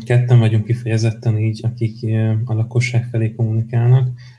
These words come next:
Vannak még fejlesztők, de ők inkább, ö, ilyen belső alkalmazásokat csinálnak, mondjuk adóosztályra, stb.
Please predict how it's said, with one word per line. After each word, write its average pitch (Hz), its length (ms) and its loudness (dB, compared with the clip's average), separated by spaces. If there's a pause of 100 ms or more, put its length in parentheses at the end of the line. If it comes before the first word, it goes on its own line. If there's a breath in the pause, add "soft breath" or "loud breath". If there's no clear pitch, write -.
(120 loud breath)
Vannak 117 300 2
még 110 140 0
fejlesztők, 107 580 -4
de 110 100 -2
ők 110 280 -2
inkább, 107 520 -4
ö, 110 300 -2 (140)
ilyen 107 200 -4
belső 107 360 -4
alkalmazásokat 110 760 -4
csinálnak, 117 480 0 (880)
mondjuk 98 320 -10 (100)
adóosztályra, 110 920 -4
stb. 117 480 -8